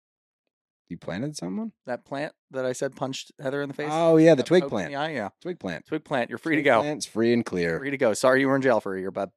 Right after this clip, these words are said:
Speaker 1: Yeah, yeah, we'll get you out of, uh, of Hawk real soon. But, man, what an ep.
Speaker 2: What an ep.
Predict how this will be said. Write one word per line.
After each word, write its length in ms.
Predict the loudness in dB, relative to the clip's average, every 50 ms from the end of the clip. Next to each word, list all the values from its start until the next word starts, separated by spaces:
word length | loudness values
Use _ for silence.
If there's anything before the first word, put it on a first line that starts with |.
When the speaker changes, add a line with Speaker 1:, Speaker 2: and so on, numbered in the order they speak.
| _ _
Speaker 1:
Yeah, 260 | -4 -2 -2 -2 -2 -4 _ _ -6
yeah, 140 | -4 -2
we'll 100 | -2 -2
get 240 | -2 -4 -6 -6 -6
you 140 | -6 -4 -2
out 160 | -2 -2 -2
of, 120 | -4 -4 -4
uh, 260 | -4 -2 -2 -2 -2 -4
of 80 | -6
Hawk 320 | -6 -4 -4 -4 -4 -6 -8
real 180 | -10 -10 -8
soon. 380 | -8 -10 -8 -8 -8 -8 -10 -10
But, 280 | -8 -8 -8 -8 -8 _ _ -20 _ _ _ _ _ _ _ _ _ _ _ _ _ _ _ _ _ _ _ _ _ _ _ _ -6
man, 340 | -4 -2 -2 -2 -4 -6 -10 -16 -20 _ _ _ _ _ _ _ _ _ _ _ _ _ _ _ _ _ _ _ _ _ _ _
what 180 | -6 -6 -4 -2
an 140 | -2 -2
ep. 180 | -2 -4 -6 -10 _ _ _ _ _ _
Speaker 2:
What 300 | _ -8 -2 0 0 0
an 100 | 0 0
ep. 300 | 0 -2 -2 -4 -8 _